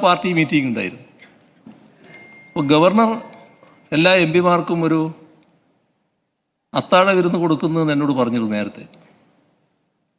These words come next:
ഞാനില്ല എന്ന് ഞാൻ പറഞ്ഞു. അത് ഡേറ്റ് ഓർത്തുകൊണ്ടല്ല, ഡൽഹിയിലുള്ള പരിപാടിക്ക് ഞാൻ ഉണ്ടാവില്ല എന്നുള്ള ധാരണയിൽ ഞാൻ പറഞ്ഞതാണ്. പക്ഷേ ആ പരിപാടിക്ക് അദ്ദേഹം പോകുന്നത് ഞാൻ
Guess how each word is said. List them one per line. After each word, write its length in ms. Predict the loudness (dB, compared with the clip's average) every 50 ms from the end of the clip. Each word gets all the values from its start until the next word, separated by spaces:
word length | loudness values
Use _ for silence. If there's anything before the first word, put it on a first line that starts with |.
| _ _ -2
ഞാനില്ല 400 | 0 2 2 2 2 2 2 2 2
എന്ന് 120 | 2 2 0
ഞാൻ 120 | 0 0
പറഞ്ഞു. 280 | 0 0 -2 -2 -4 -6 -8 -12 -16 -20 -20 _ _ _ _ _ -10
അത് 140 | -4 -2 0 2 4
ഡേറ്റ് 260 | 4 2 2 2 2
ഓർത്തുകൊണ്ടല്ല, 560 | 2 2 2 2 0 0 0 0 0 0 -2 -4 -6 -6 -4
ഡൽഹിയിലുള്ള 440 | -2 -2 -2 -2 -4 -4 -4 -6 -6 -4
പരിപാടിക്ക് 460 | -4 -4 -2 -2 -2 -2 -2 -2 -2 -2 -2
ഞാൻ 80 | -2 -2
ഉണ്ടാവില്ല 380 | -2 -2 -2 -2 -2 -2 -2 -2 -2
എന്നുള്ള 240 | -4 -4 -4 -4 -2
ധാരണയിൽ 360 | 0 0 0 0 -2 -2 -2 -2 -2
ഞാൻ 80 | -2 -4
പറഞ്ഞതാണ്. 400 | -4 -6 -8 -8 -10 -12 -16 -20 _ _ _ _ _ _ _ _ _ _ _ _ _ _ _ _ _ _ _ _ _ _ _ _ _ _ _ _ _ _ _ _ _ _ _ _ _ _ _ _ _ _ _ _ _ _ _ _ _ -2
പക്ഷേ 180 | 0 2 4 4
ആ 80 | 4 4 4
പരിപാടിക്ക് 460 | 4 4 4 4 4 4 4 4 2
അദ്ദേഹം 360 | 2 2 2 2 2 4 2 4
പോകുന്നത് 480 | 4 2 2 2 0 0 0 0 0 0 -2 -4 -8 -12 -20 -20 -20 _ _ _ _ -20 _ _ _ _ _ _ _ _ _ _ _ _ _ _ _ _ _ _ _ _ _ _ _ _ _ _ _ _ _ _ -20 -20 -20 -20 _ _ _ _ _ _ _ _ _ -4
ഞാൻ 220 | 0 2 4 4